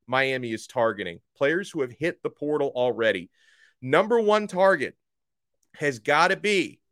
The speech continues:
and this is a big position of need for Miami, offensive lineman Javion Cohen from Alabama. <laughs> This is, this is gonna end. I know that the portal just opened today, but I think this is gonna be one of the better players who's gonna be available in the portal,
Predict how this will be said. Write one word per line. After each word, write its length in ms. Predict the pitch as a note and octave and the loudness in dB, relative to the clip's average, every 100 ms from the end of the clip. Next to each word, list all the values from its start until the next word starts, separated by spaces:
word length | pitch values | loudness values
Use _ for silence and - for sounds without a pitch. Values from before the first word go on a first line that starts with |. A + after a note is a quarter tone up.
| _ A2 | _ -8
and 140 | A2 | -4
this 160 | D#3 G3 | -4 -4
is 120 | F#3 | -8
a 40 | |
big 260 | G3 C#4 B3 | -4 -4 -4
position 460 | A#3 B3 A#3+ - | -4 0 -2 -2
of 100 | F#3+ | -8
need 280 | E3 A3+ F#3+ | -4 -6 -6
for 120 | - | -6
Miami, 540 | E3+ E3+ G3 G#3 C#3 - _ _ _ _ - | -2 0 0 0 -2 -14 _ _ _ _ -6
offensive 640 | G#3+ B3 C4 B3+ B3+ G3+ | -4 0 0 0 -4 -4
lineman 540 | A3 A#3 A3 F3+ F3 | 2 2 2 0 -2
Javion 680 | E3+ F3 G#3+ G#3 G3+ G3 F#3+ | -2 0 0 0 -2 0 -2
Cohen 540 | - F#3 F#3+ C#3+ A2 D3+ _ _ - | 0 2 4 2 -2 -12 _ _ -2
from 200 | D3+ C#3+ | 0 2
Alabama. 840 | D3+ F3+ G3+ E3 D3+ E3 C3+ E2 - _ - | 4 4 2 2 2 2 0 -8 -14 _ -16
<laughs> 60 | - - _ _ - - - _ - | -16 -20 _ _ -20 -20 -20 _ 2
This 320 | B3+ C#4+ - | 2 2 -4
is, 300 | F#3+ G3 F#3+ - | 0 0 -2 -8
this 260 | E3 A#3 | -14 -10
is 120 | F4+ | -6
gonna 200 | - A3+ | 4 4
end. 240 | F#3+ F3+ F3+ | 6 4 4
I 80 | E3 | 4
know 140 | A3 | 6
that 120 | G3+ F#3 | 4 -2
the 80 | |
portal 340 | E3 - F#3 D#3+ | -4 0 0 0
just 320 | B2+ E3+ - | 0 -2 2
opened 320 | D#3+ D#3 C3 | 2 2 -8
today, 340 | C#3 B2+ G#2+ F#2 | -2 4 4 4
but 140 | A2+ | 2
I 120 | A2+ | 2
think 200 | A#2+ G#3+ | 2 -2
this 200 | F3+ G3+ | -2 -4
is 100 | F3+ | -6
gonna 200 | - D#3 | 0 0
be 120 | C3+ | 0
one 340 | C#3+ A2+ C#3 D#3+ | -8 -2 0 0
of 140 | C#3+ | 0
the 140 | C3+ C3+ | -4 -6
better 360 | G2 B2 B2 | 2 2 2
players 540 | A#2+ B2+ B2 A#2+ A2 - | -4 0 2 2 -2 -8
who's 200 | A2+ - | -12 -2
gonna 240 | C3+ B2 | -2 -2
be 140 | B2 | -4
available 460 | A2 A2 A#2 A2 A2+ | -4 -2 -2 -2 -6
in 140 | A#2 | -6
the 80 | G#2+ | -8
portal, 420 | - B2 A#2 A2 | -8 -6 -4 -4